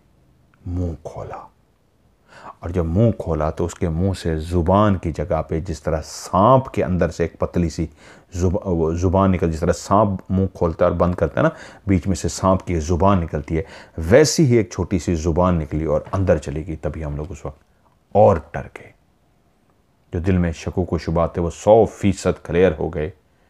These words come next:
ये इंसान नहीं है, वो जो ज़ुबान बाहर निकली थी वही थी। और तभी मुझे एकदम से ऐसे लगा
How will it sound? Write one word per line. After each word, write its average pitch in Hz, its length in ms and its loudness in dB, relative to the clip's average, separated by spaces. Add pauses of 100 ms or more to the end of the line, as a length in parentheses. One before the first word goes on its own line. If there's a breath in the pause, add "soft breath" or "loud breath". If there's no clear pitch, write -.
(160)
ये 90 80 0
इंसान 85 420 -2
नहीं 80 280 -4
है, 76 140 0
वो - 420 -10
जो 87 80 2
ज़ुबान 90 400 2
बाहर 80 220 0
निकली 80 300 -4
थी 82 140 -8
वही 78 240 -4
थी। 78 200 -10 (260 loud breath)
और 95 80 0
तभी 120 300 4
मुझे 104 480 2
एकदम 156 600 6
से 104 180 0
ऐसे 92 200 0
लगा 80 340 -2